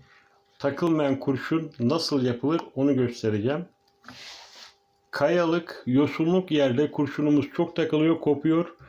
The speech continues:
Bunu en aza indirebilmek için ne yapabiliriz onu göstereceğim. Bunun için sürpriz yumurta alacağız. İçinden çıkan bu plastiği kullanacağız. Bunun üstünden ve çeşitli yerlerinden deleceğiz.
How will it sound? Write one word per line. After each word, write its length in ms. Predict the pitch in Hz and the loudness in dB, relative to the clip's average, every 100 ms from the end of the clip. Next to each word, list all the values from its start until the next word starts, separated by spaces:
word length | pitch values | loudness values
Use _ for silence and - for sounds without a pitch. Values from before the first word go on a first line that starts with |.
| - - 131 | -20 -10 0
Bunu 300 | 147 175 - | 2 2 0
en 240 | 170 165 | 0 2
aza 360 | 165 147 143 139 | 4 4 4 2
indirebilmek 760 | 147 151 147 151 151 156 147 - | 2 2 2 2 2 2 0 0
için 240 | 175 143 | 2 4
ne 60 | 151 | 4
yapabiliriz 540 | 139 127 123 151 156 | 2 0 0 0 0
onu 200 | 135 135 | 2 2
göstereceğim. 600 | 120 120 117 107 127 160 - _ - - _ | 2 0 0 2 0 -4 -8 _ -20 -20 _
Bunun 160 | 143 175 | 2 2
için 220 | 170 180 | 2 -2
sürpriz 480 | 175 165 - 185 165 | -2 -4 0 2 4
yumurta 560 | 160 160 156 170 156 - _ - | 4 4 2 0 0 -8 _ 0
alacağız. 640 | 131 120 127 175 - - - | 2 4 4 2 0 -10 -12
İçinden 440 | - 165 165 170 | -2 2 2 2
çıkan 360 | 165 - 165 147 - - - - - | -2 -4 -4 -4 -8 -20 -20 -12 -6
bu 80 | 151 | -2
plastiği 560 | 165 160 160 - 170 | 2 2 2 2 2
kullanacağız. 680 | - 120 117 104 101 95 - - _ _ _ _ _ _ _ _ - - _ _ _ _ _ _ 180 | 4 2 4 2 0 -4 -12 -20 _ _ _ _ _ _ _ _ -18 -18 _ _ _ _ _ _ 4
Bunun 400 | 208 190 190 - _ - | 6 6 4 -4 _ -2
üstünden 680 | 175 - 185 185 185 185 170 | -2 0 2 4 4 4 4
ve 320 | 170 151 - | 4 0 -2
çeşitli 420 | 165 - 180 170 | 0 0 0 4
yerlerinden 680 | 170 156 151 147 143 131 139 | 4 6 6 6 6 4 6
deleceğiz. 680 | 175 156 156 160 - - | 6 6 4 2 -2 -14